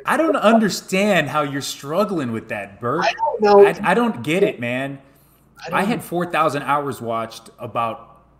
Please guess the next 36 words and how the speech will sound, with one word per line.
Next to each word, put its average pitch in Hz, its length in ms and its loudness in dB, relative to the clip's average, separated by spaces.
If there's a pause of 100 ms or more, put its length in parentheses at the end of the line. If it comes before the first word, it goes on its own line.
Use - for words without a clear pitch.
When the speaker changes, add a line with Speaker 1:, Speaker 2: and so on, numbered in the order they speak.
Speaker 1:
a 110 120 -14
month 143 720 -8 (120)
before 127 560 -8
I 113 80 -6
hit 131 220 -8
my 113 160 -10
thousand 110 440 -10
subs. - 560 -14 (920)
So 147 140 -6
to 131 60 -6
Speaker 2:
Uh-huh. 135 80 -6
Speaker 1:
me, 233 240 0
it - 140 -6
felt 170 200 -2
like 139 160 -2
four 170 240 -6
thousand 156 320 -2
hours 147 280 -2
and 117 80 -6
a 110 40 -6
thousand 127 340 -4
subs 113 300 -8
were 104 80 -12
just 113 220 -12
gonna 113 140 -8
kinda 110 260 -12
meet 117 340 -8
together 113 400 -4
at 101 100 -10
the, - 240 -18
at 113 140 -12
the, - 260 -14
at 117 100 -14
the 117 60 -16
top. - 640 -12
So 101 380 -12